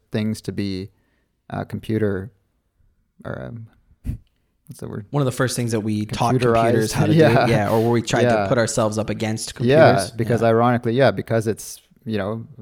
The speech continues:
Speaker 1: what's his name? Garry Kasparov, I think. There was that big, uh,
Speaker 2: Yeah.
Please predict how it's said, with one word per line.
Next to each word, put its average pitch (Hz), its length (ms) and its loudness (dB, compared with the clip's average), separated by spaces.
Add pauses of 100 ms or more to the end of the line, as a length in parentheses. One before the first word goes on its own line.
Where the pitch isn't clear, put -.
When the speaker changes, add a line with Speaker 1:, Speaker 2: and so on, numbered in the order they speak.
(420)
Speaker 1:
what's 135 200 -6
his 98 100 -10
name? 101 100 -6
Garry 110 240 0
Kasparov, 113 600 -2
I - 80 -10
think. 92 240 -12
There 107 80 -6
was 104 140 -10
that 107 180 -10
big, 101 240 -6
uh, 98 60 -6
Speaker 2:
Yeah. 107 160 -4